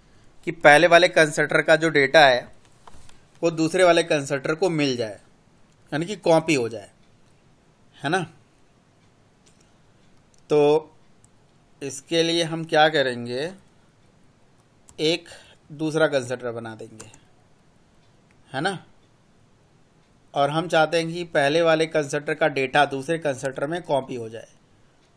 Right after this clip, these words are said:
object अलग अलग हो, data copy हो जाए।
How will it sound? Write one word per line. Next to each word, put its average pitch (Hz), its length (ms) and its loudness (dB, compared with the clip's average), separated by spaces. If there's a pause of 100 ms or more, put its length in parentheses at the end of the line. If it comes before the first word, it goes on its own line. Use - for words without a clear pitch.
object 151 440 0
अलग 185 200 4
अलग 196 220 6
हो, 220 280 -2 (460)
data 190 380 6
copy 120 340 -6
हो 107 120 -18
जाए। - 220 -20